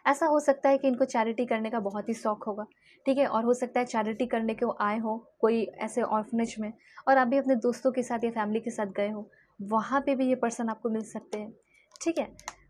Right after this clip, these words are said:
और उसके बाद यहाँ पे है आपके person का प्रोफेशन, देख के मैं आपको बताती हूँ Aries, civil servant, क्राफ्ट आर्टिस्ट, रोबोटिक इंजीनियर, हार्डवेयर इंजीनियर,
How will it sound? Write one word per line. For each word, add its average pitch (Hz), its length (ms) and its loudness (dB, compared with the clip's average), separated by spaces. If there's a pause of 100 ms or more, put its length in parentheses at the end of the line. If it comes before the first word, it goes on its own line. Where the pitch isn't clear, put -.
(100)
और 240 180 4
उसके 262 260 2
बाद 247 320 4
यहाँ 254 220 0
पे 247 120 0
है 233 420 -4
आपके 220 240 -2
person 226 360 -4
का 262 120 -2
प्रोफेशन, 220 640 -4 (560)
देख 220 180 0
के 240 60 4
मैं 226 100 2
आपको 220 180 -4
बताती 214 400 -2
हूँ 226 100 0
Aries, 233 200 -4
civil 233 300 -2
servant, 240 420 -4 (2000)
क्राफ्ट 247 320 2 (160)
आर्टिस्ट, 220 460 -2 (1120)
रोबोटिक 254 480 0
इंजीनियर, 233 640 -2
हार्डवेयर 220 480 0
इंजीनियर, 233 540 -4